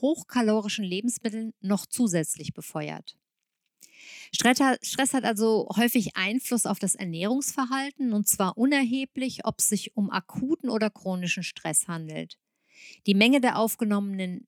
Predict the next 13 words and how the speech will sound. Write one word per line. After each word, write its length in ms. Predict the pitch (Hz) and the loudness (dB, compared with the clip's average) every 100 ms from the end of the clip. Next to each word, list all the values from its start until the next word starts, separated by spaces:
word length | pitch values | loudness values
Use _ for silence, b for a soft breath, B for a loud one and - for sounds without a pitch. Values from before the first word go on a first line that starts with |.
| - | -8
Nahrung 640 | 190 170 156 220 277 269 | -2 0 2 2 2 2
verändert 680 | - - - 185 214 254 254 | 0 -4 -2 -2 0 -2 -2
sich, 420 | - 320 - - | 0 0 -2 -4
aber 180 | 208 196 | 0 0
auch 120 | 196 | -2
die 120 | - | -6
Vorliebe 640 | 180 - 262 294 240 180 170 | -8 -4 0 2 4 2 0
für 180 | - 170 | -2 -4
bestimmte 460 | 170 - 180 175 | -4 -6 -6 -6
Nahrungsmittel 680 | 170 170 196 - 226 220 208 | -4 -2 -4 -6 -4 -4 -4
und 120 | 202 | -6
die 80 | - | -4
Essgeschwindigkeit. 1200 | 202 202 - - 208 202 156 - - 147 - | -2 -2 -2 -4 -2 -2 -6 -8 -8 -6 -8